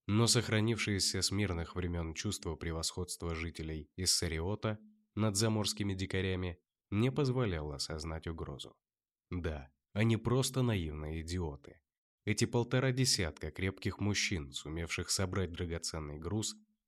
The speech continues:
перевести его через бурное море и вытащить на берег,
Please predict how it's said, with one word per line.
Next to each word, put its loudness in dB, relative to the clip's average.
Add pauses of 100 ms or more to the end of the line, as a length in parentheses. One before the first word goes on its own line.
(100)
перевести 4
его 4
через 2
бурное 0
море -2 (220)
и 6
вытащить 0
на -6
берег, -2